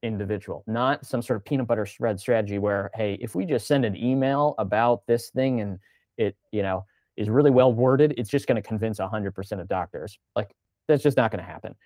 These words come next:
Um, and so you've got to, it goes back to the local sort of ground game where if, if you have people, good people who understand what we're trying to achieve, who are meeting with physicians and staff on a day-to-day basis, really understanding the problems,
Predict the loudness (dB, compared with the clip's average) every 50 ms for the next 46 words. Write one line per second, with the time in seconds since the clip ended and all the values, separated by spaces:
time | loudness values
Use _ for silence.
0 | _ _ _ _ _ -2 -2 0 0 0 0 -2 -4 -4 -4 -4 0 2 4 4
1 | 4 4 2 -2 _ 0 0 0 0 0 0 2 2 2 2 -2 -6 -10 -6 -2
2 | 0 2 6 6 8 10 10 8 8 6 4 4 6 6 6 6 6 4 4 4
3 | 4 2 -4 -8 -14 -6 -2 2 2 2 2 2 0 0 0 -2 -2 -2 -2 -2
4 | -2 -2 -2 -2 -2 0 0 0 -2 -4 _ _ _ _ _ -6 -6 -6 -6 -10
5 | _ _ _ _ _ -10 -8 -6 -4 -4 -2 0 -2 -2 -2 -2 -4 -2 -2 0
6 | 0 0 -2 -4 -6 _ _ _ _ _ _ _ _ 0 4 4 4 4 4 2
7 | 0 0 2 2 2 2 2 0 -6 _ _ _ _ _ -8 -6 -2 0 2 2
8 | 2 2 0 0 0 0 0 0 0 -2 -4 -2 -2 -2 -2 -2 -4 -6 -6 -4
9 | -4 -4 -6 -8 _ _ _ -2 -2 0 -2 -2 -2 0 2 2 2 2 0 0
10 | -2 -6 -10 _ _ _ -6 -6 -4 -4 -4 -4 -4 -4 -4 -4 -6 -6 -8 -8
11 | -6 -6 -6 -4 -4 -6 -6 -8 -6 -4 -4 -2 -2 -2 -4 -2 -2 -2 -2 -2
12 | -4 -8 -8 -4 -2 0 0 0 0 -2 -4 -6 -6 -6 -6 -6 -4 -4 -4 -4
13 | -4 -6 -8 -10 -12 -4 0 0 2 2 0 0 -4 -4 -6 -8 -10